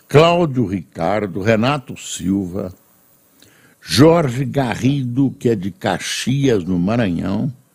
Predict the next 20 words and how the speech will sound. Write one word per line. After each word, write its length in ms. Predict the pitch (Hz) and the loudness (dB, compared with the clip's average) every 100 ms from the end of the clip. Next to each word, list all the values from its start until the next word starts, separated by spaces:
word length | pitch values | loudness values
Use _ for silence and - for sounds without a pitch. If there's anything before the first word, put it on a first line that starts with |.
| - | -4
é 80 | 98 | 2
Maranhão, 560 | 139 175 143 123 113 | 2 2 2 2 0
né? 240 | 87 - - _ _ _ _ - _ | -2 -8 -12 _ _ _ _ -20 _
Ah, 540 | - 95 95 92 95 - _ _ _ _ _ _ _ _ - | 0 2 2 0 -2 -6 _ _ _ _ _ _ _ _ 4
Moacir 680 | 131 190 175 135 - 151 - | 8 8 8 4 0 -2 -4
Costa, 640 | - 127 139 139 - 139 123 | 2 2 2 0 -4 0 0
de 160 | 87 | -2
Campo 500 | 87 - 113 107 90 | -4 2 2 2 -4
Grande, 840 | 73 87 113 131 131 104 104 117 113 _ _ _ _ _ _ _ _ _ | -4 0 4 4 4 0 -2 -4 -4 _ _ _ _ _ _ _ _ _
Campina 680 | - 185 139 - 240 247 170 | 8 8 8 6 6 6 4
Grande, 600 | 90 85 143 143 95 85 | 0 2 4 4 2 0
na 180 | 85 82 | -4 -4
Paraíba, 840 | - 92 80 76 110 131 127 123 - _ _ _ - _ | 0 0 0 0 0 2 2 0 -4 _ _ _ -20 _
Norma 560 | 107 139 185 202 165 147 | 8 8 8 6 4 0
Sueli, 760 | - 120 101 95 139 151 - | 2 2 2 2 2 0 -2
de 140 | - 95 | -2 2
Monte 340 | 107 117 - | 4 2 0
Aprazível, 760 | 104 - 87 69 85 104 85 80 | -2 -2 -4 -2 0 0 0 -6
São 260 | - 85 | -6 -8
Paulo, 640 | - 113 123 131 131 131 | 0 4 4 4 2 0